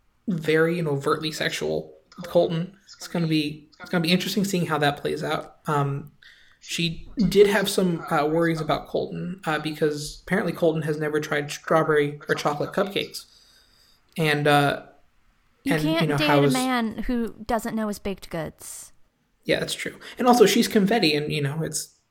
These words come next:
Speaker 1: he might like confetti better. She's a confetti cupcake, so, um, <laughs>
Speaker 2: I just, I,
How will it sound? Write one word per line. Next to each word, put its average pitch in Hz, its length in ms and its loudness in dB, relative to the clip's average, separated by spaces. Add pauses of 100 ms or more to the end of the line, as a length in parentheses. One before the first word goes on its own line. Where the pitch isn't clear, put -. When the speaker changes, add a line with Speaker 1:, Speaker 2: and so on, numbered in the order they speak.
(180)
Speaker 1:
he 170 80 -6
might 156 180 -4
like 160 140 0
confetti 165 320 0
better. 196 360 0 (580)
She's 156 180 -4
a 165 60 -4
confetti 190 340 -4
cupcake, - 500 -12
so, 156 380 -2 (760)
um, 175 140 2
<laughs> 247 260 12 (1900)
Speaker 2:
I 262 100 4
just, 330 240 0 (140)
I, 285 240 10